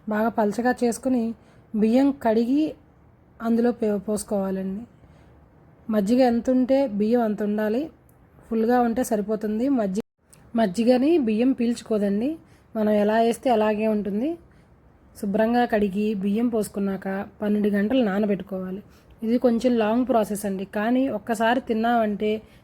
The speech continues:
దీనికోసం ఎంతైనా కష్టపడచ్చు అని అంత టేస్ట్గా ఉంటుంది ఈ దోశ. లాంగ్ ప్రాసెస్ అంటే ఎక్కువ మనం చేయాలి అని కాదండి, ఒక పన్నెండు గంటలు అయితే నానాలి.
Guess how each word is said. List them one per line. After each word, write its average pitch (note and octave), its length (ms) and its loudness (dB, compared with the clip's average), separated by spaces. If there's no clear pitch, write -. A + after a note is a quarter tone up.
దీనికోసం G#3 500 0
ఎంతైనా A3 580 0
కష్టపడచ్చు G3+ 800 -6
అని A#3 120 0
అంత G#3+ 280 0
టేస్ట్గా A3+ 460 0
ఉంటుంది G3 380 -2
ఈ F#3 40 -4
దోశ. F#3+ 240 -4
లాంగ్ A3 320 4
ప్రాసెస్ C4 360 0
అంటే B3 480 2
ఎక్కువ G#3+ 260 -2
మనం A3+ 260 2
చేయాలి G#3+ 380 2
అని G#3+ 140 0
కాదండి, G3 540 -4
ఒక - 120 -12
పన్నెండు G3+ 240 2
గంటలు G3 280 0
అయితే A3 160 0
నానాలి. F#3+ 560 -2